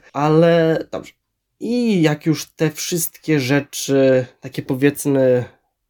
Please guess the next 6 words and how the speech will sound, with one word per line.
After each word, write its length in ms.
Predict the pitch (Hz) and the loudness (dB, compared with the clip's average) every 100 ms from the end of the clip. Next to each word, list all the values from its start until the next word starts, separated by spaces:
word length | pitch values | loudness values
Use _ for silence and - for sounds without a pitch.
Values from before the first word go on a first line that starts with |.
| _ | _
organizacyjno-produkcyjne 1600 | 160 156 165 160 135 143 - 156 151 143 131 151 143 - 156 143 | 0 4 6 6 2 -2 -2 0 2 0 -2 -4 -4 -4 0 2
mam 180 | 139 139 | 2 2
za 100 | 131 | 0
sobą, 460 | - 143 190 277 349 _ | 0 0 2 2 0 _
jest 200 | - - | 4 6
dobrze. 360 | 151 165 113 110 | 6 2 0 -6